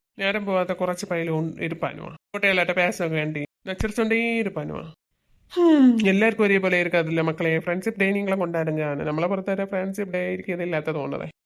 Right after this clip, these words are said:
அப்படிதான் இருக்கு கேட்டீங்களா மக்களே? பின்ன நமக்கு கஷ்டத்தை சரி ஷேர் பண்ணா கொஞ்சம் ஆறுதலா இருக்கும் அப்படின்னு சொன்னா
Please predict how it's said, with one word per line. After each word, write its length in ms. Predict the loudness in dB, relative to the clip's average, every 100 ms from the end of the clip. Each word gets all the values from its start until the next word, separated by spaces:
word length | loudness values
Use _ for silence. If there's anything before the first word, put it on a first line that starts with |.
| -10
அப்படிதான் 280 | -2 2 2
இருக்கு 200 | 2 0
கேட்டீங்களா 320 | 0 0 -4
மக்களே? 260 | -2 -4 -6 _ -6 -2
பின்ன 580 | 0 2 2 2 0 -6 _ -4
நமக்கு 280 | -2 0
கஷ்டத்தை 380 | -2 0 0 0
சரி 220 | -2 -2
ஷேர் 180 | 0 0
பண்ணா 180 | 0 -2
கொஞ்சம் 260 | 0 0 0
ஆறுதலா 320 | 0 0 -2
இருக்கும் 400 | -2 -2 -4 -2
அப்படின்னு 180 | -4 -2
சொன்னா 500 | -2 -4 -4 -6